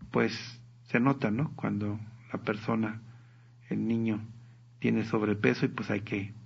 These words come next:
darle las facilidades, las plantas adecuadas para que no siga acumulando grasa, no siga acumulando peso, no se vea robusto. Bien, hagamos la fórmula.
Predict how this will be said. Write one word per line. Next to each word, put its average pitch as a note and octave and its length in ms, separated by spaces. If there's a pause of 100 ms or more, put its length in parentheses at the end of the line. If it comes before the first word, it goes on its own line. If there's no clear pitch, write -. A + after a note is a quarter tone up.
(760)
darle A2 220
las G#2 140
facilidades, A#2 640
las A2 140
plantas A2+ 440
adecuadas C3 640 (1700)
para A2 220
que A2 120
no A2 140
siga G#2+ 480
acumulando G#2+ 600
grasa, A2 360 (1080)
no A2+ 100
siga A2+ 220
acumulando G#2+ 540
peso, A#2 420
no A2 160
se A2+ 120
vea A2 120
robusto. A#2 600 (800)
Bien, F#3 340 (440)
hagamos D3+ 440
la D3+ 120
fórmula. D#3+ 440